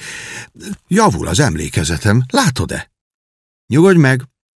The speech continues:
A hátad pálcázatlan marad, gondoskodom róla.” „Ó, köszönöm, jó uram!” kiáltotta a fiú, s térdre ereszkedett megint. De ha már eddig merészkedtem,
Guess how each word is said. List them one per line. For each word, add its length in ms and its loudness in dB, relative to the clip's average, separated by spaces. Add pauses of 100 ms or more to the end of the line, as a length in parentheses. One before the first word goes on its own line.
(180)
A 120 -4
hátad 400 2
pálcázatlan 800 2
marad, 300 4 (140)
gondoskodom 720 0
róla.” 320 -4 (680)
„Ó, 240 6 (680)
köszönöm, 480 4
jó 220 6
uram!” 220 6 (320)
kiáltotta 580 0
a 60 -4
fiú, 340 4 (260)
s 120 -4
térdre 460 2
ereszkedett 600 -2
megint. 440 -6 (720)
De 300 2
ha 100 2
már 260 2 (240)
eddig 340 0
merészkedtem, 800 0